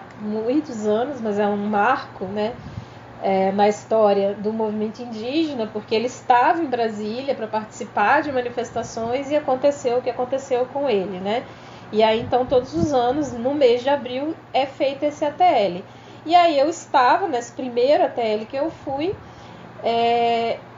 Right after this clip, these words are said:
e lá no meio das manifestações, né, porque são, é uma semana inteira, né, de, de atos e tal, teve um momento em que eu me sentei pra descansar, comprei uma água,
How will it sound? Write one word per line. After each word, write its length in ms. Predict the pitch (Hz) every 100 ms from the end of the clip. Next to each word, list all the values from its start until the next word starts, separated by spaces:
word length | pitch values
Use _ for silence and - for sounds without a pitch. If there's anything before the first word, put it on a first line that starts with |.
| -
e 580 | - 262 269 269 269 269 285
lá 420 | 294 285 320 392
no 100 | 381
meio 280 | 277 277 285
das 140 | 254
manifestações, 1080 | 247 240 262 262 - 330 - 294 349 370 247
né, 240 | 233 247 277
porque 280 | 277 262
são, 240 | 254 277 - - - - - - -
é 100 | 294
uma 140 | 554
semana 320 | 571 480 466 453
inteira, 440 | - 262 190 196
né, 200 | 202 240
de, 280 | 226 208 196
de 480 | 202 214 208 202 165
atos 460 | 202 233 269 247 240
e 60 |
tal, 360 | - 247 269 311 - - - -
teve 260 | 311 285
um 100 | 320
momento 440 | 349 339 320 330 359
em 80 | 349
que 120 | 359
eu 80 | 349
me 120 | 370
sentei 720 | - 381 381 - 320 277 294
pra 140 | 269
descansar, 800 | 240 - 277 269 - 233 233 311
comprei 340 | 311 214 220 220
uma 160 | 247
água, 540 | 277 240 247 277 302